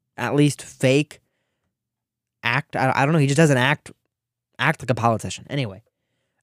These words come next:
um, <laughs> that's, that's such a weird way to, to, to say it, but it's true. Uh, they called the race so early.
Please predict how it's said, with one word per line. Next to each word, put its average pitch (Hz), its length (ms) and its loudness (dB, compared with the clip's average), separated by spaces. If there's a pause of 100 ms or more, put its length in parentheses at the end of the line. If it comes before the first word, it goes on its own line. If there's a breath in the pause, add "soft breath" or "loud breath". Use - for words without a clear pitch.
um, 104 500 -2
<laughs> - 80 -20
that's, 131 680 0
that's 135 200 0
such - 400 -4
a 127 60 2
weird 123 160 2
way 113 100 0
to, 104 140 -8 (100)
to, 104 140 -12 (100)
to 113 100 -10
say 190 300 2
it, 104 140 -4
but 113 120 -4
it's 107 120 -6
true. 135 320 0 (520)
Uh, 107 140 -10
they 151 160 2
called 226 380 4
the 240 120 6
race 160 280 6
so 170 280 4
early. 135 440 2